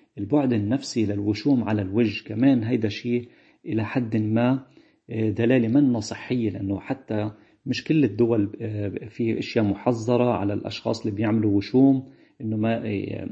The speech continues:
ما يحطوا وشوم على الوجه، لأنه، آه، آه، كمان له دلائل وإلى آخره. آه، ولكن هون عم نشدد على موضوع الوشوم اللي على الوجه،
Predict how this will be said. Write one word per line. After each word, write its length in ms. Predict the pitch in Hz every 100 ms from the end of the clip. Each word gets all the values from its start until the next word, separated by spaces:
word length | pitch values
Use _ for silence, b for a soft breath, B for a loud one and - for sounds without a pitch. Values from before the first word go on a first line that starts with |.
| -
ما 200 | 127 117
يحطوا 420 | 107 123 - 110
وشوم 260 | 110 131 110
على 140 | 104
الوجه، 460 | 101 110 139 110 110
لأنه، 400 | 110 110 110 110 b b _
آه، 560 | 113 110 107 101 101 - - -
آه، 140 | 113 107
كمان 480 | - 120 127 113 107 B B -
له 340 | 113 135 120
دلائل 540 | 110 107 117 135 127 113
وإلى 220 | - 117
آخره. 480 | - - 131 131 156 B B _
آه، 160 | - 113
ولكن 540 | 107 123 156 151 120
هون 420 | 104 139 143 98 -
عم 260 | - 110 107
نشدد 500 | 107 151 127 117 113
على 200 | 110 113
موضوع 520 | 107 107 143 139 -
الوشوم 500 | 107 110 107 151 131
اللي 100 | 113
على 180 | 104 107
الوجه، 380 | 117 165 139